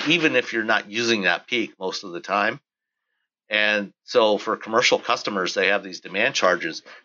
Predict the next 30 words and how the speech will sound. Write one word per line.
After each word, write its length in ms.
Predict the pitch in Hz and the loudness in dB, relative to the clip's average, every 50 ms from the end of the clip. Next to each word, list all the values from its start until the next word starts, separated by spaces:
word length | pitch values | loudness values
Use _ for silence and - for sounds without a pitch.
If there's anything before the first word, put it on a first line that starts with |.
| _ - | _ -4
And 80 | 101 104 | -2 0
if 100 | - - | 2 4
you're 300 | 127 135 131 127 117 - _ | 4 4 4 4 0 -4 _
running 320 | - 110 113 120 123 117 107 | 0 4 4 4 4 4 2
a 60 | 98 | 0
D 160 | 90 107 107 | 0 -2 -4
C 160 | 101 - 110 | -4 -4 -2
fast 320 | 101 - 110 104 95 - - | 0 2 4 2 2 2 2
charging 340 | - 101 101 98 127 117 | 4 4 4 2 0 -4
station, 480 | - - - 120 123 - - 135 143 147 _ _ _ _ _ _ _ _ _ _ _ - | -2 0 0 2 2 2 0 -2 -4 -8 _ _ _ _ _ _ _ _ _ _ _ -4
you 100 | 104 98 | -2 -2
know, 60 | 92 | -2
one 320 | 90 98 104 117 127 135 | -2 0 2 4 4 6
of 100 | 135 120 | 6 4
the 100 | 117 117 | 4 4
reasons 480 | 110 110 120 120 107 101 110 104 95 95 | 4 4 2 2 2 0 -4 -8 -8 -4
why, 560 | 101 101 104 104 104 101 101 98 101 95 85 - - _ | 0 2 4 6 6 6 6 4 2 2 -2 -8 -18 _
you 140 | 104 98 90 | -8 -6 -6
know, 60 | 87 | -6
superchargers, 920 | 87 - - 101 98 - - - - 110 101 95 87 98 92 95 - - - _ _ _ _ _ _ _ _ _ - | -4 -4 -2 -2 -2 0 0 2 4 4 4 4 2 0 -2 -2 -2 -4 -6 _ _ _ _ _ _ _ _ _ -2
um, 500 | 104 101 98 95 92 90 90 87 - _ _ _ _ _ _ _ _ _ | 0 2 4 4 2 2 0 -2 -6 _ _ _ _ _ _ _ _ _
you 140 | - 104 95 | -6 -4 -2
know, 80 | 90 87 | -2 -2
and 160 | 95 98 95 | -4 -6 -4
some 180 | - 120 107 104 | -2 0 2 4
others, 480 | 110 110 113 113 104 95 - - - - | 4 4 4 4 2 2 0 -4 -6 -8
you 80 | 101 | -8
know, 80 | 95 92 | -10 -10
may 280 | 90 95 104 110 117 | -8 -4 0 0 2
not, 360 | 117 117 117 110 104 90 - | 4 4 4 4 4 2 -2